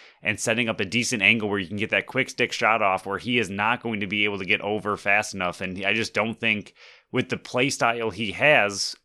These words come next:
he's going to be able to stop those very well. I'd like to see them kinda key in on that a little bit more. But as far as the stats go for Ward, the Bandits got seven in tight goals, six medium, two far, two quick stick, and two behind the back with Fields and Byrne.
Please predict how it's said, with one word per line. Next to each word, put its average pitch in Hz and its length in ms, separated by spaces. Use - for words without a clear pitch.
he's 104 340
going 113 320
to 104 40
be 104 200
able 104 140
to 95 80
stop 98 280
those 101 200
very 101 220
well. 95 200
I'd 92 160
like 110 140
to 98 60
see 110 200
them 95 340
kinda 170 220
key 135 240
in 123 100
on 113 160
that 107 180
a 98 60
little 107 220
bit 95 140
more. 98 260
But 98 180
as 92 180
far 123 200
as 120 140
the 107 320
stats 120 460
go 110 200
for 101 180
Ward, 135 500
the 120 120
Bandits 113 320
got 113 280
seven 147 580
in 123 220
tight 123 280
goals, 120 320
six - 300
medium, 117 460
two 139 260
far, 110 480
two - 260
quick - 280
stick, - 340
and 95 360
two 127 280
behind 110 340
the 101 60
back 104 340
with 98 200
Fields 107 460
and 87 260
Byrne. 143 380